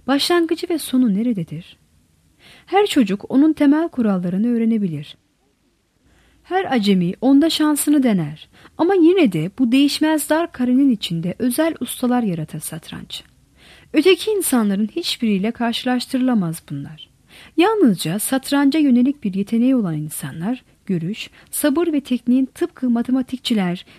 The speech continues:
şairler ve müzisyenlerdeki gibi belirli bir oranda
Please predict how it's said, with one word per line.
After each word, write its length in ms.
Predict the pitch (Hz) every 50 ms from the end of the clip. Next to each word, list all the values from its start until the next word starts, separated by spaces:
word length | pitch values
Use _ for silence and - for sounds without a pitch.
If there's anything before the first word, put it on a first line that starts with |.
| _
şairler 720 | - - - 196 180 170 170 165 170 180 180 208 254 254 - - - _ _
ve 60 | 277 285
müzisyenlerdeki 920 | 277 285 277 294 - - 302 294 285 285 294 294 294 285 302 294 - 294
gibi 340 | 269 240 190 202 220 208 -
belirli 340 | 240 240 277 269 285 330 311
bir 140 | 277 208
oranda 560 | - 170 170 165 160 156 151 151 180 196 247